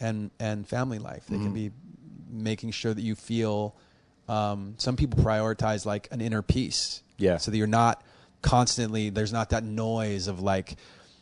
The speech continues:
Speaker 1: competitive nature and the world outside and the news feed and the whatever is going on. Like, to be able to say, like, "I went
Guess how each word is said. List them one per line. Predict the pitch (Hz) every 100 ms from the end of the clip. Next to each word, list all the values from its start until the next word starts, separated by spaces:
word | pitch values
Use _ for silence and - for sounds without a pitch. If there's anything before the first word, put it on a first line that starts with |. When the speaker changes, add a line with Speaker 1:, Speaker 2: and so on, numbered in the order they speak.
| _ _ -
Speaker 1:
competitive | - 98 - 135 123 107
nature | 123 120 - 120 107
and | 101
the | 101
world | 117 127 120
outside | 117 - 117 113 107
and | 104
the | 107
news | 135 139 127
feed | - 135 120 113 107
and | 104
the | 98 -
whatever | 143 160 135 98 101
is | 98
going | 110 107
on. | 127 117 101
Like, | 104 104 - - _
to | -
be | 104 120
able | 123 117
to |
say, | 110 - 107
like, | 104 107
"I | - 120
went | 113 120 117